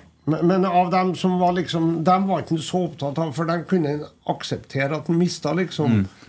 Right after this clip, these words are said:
Speaker 2: Men han ville ha en Kjetil som erstatter til en Sverre.
Speaker 1: Ja, han var veldig i tvil
Speaker 2: Mm.
Speaker 1: den gangen, da det ble jo en Bent.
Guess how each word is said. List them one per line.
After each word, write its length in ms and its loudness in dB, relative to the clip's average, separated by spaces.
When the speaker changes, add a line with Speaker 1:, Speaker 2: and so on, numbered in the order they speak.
Speaker 2:
Men 80 4
han 140 4
ville 200 2
ha 240 2
en 80 2
Kjetil 360 0
som 140 2
erstatter 480 -2
til 140 -2
en 200 2
Sverre. 300 -2
Speaker 1:
Ja, 140 6
han 180 2
var 120 0
veldig 340 0
i 40 -4
tvil 420 0
Speaker 2:
Mm. 200 0
Speaker 1:
den 160 2
gangen, 400 0
da 100 0
det 160 0
ble 160 0
jo 80 2
en 80 2
Bent. 400 0